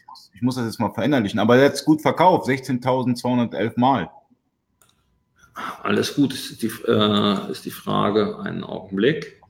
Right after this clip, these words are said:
Speaker 1: Verkaufen tut das nicht schlecht. Also muss das ein
Speaker 2: Ja,
Speaker 1: geiles
Speaker 2: ein,
Speaker 1: Angebot sein.
Speaker 2: zwei, drei, vier Mal heute. Das ist okay. Ich meine, klar,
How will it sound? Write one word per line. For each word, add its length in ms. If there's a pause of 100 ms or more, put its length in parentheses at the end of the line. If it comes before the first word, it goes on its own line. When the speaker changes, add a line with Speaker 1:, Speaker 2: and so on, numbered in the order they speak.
Speaker 1:
Verkaufen 400
tut 160
das 200
nicht 120
schlecht. 400 (140)
Also 200
muss 180
das 120
ein 120
Speaker 2:
Ja, 40
Speaker 1:
geiles 260
Speaker 2:
ein, 120
Speaker 1:
Angebot 320
sein. 60
Speaker 2:
zwei, 240 (180)
drei, 320
vier 400
Mal 360
heute. 360
Das 240
ist 200
okay. 260
Ich 140
meine, 280
klar, 500